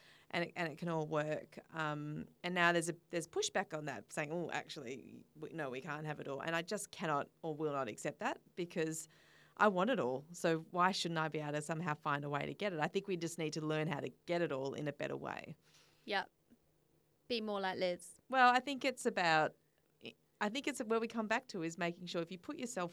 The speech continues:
Speaker 1: first and really protect your health, physical
Speaker 2: Yep.
Speaker 1: and mental, and find time for yourself, then everything else seems to just feel a bit easier, and you can sort of start thinking about how you can have it all.
Speaker 2: Yeah,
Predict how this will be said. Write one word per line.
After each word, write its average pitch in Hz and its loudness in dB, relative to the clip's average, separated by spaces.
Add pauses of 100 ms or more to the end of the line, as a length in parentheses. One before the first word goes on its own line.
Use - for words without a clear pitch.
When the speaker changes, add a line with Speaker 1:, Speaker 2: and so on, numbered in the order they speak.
Speaker 1:
first 190 -4
and 165 -2 (160)
really 190 0
protect 175 -8
your 160 -4
health, 180 -4 (480)
physical 185 -4
Speaker 2:
Yep. 160 0
Speaker 1:
and 151 -2
mental, 226 -2 (600)
and 156 0
find 156 0
time 156 0
for 156 -12
yourself, 147 -2
then 160 -2 (140)
everything 226 -2
else 208 -4
seems 196 -4
to 180 -6 (140)
just - -4
feel 175 -2
a 170 -2
bit 165 -4
easier, 151 -2
and 143 -4
you 151 -6
can 160 -4
sort 165 -6
of 151 -12
start 147 -4
thinking 160 -8
about 143 -8
how 139 -8
you 139 -6
can 147 -12
have 147 -10
it - -10
all. - -12 (600)
Speaker 2:
Yeah, 254 -4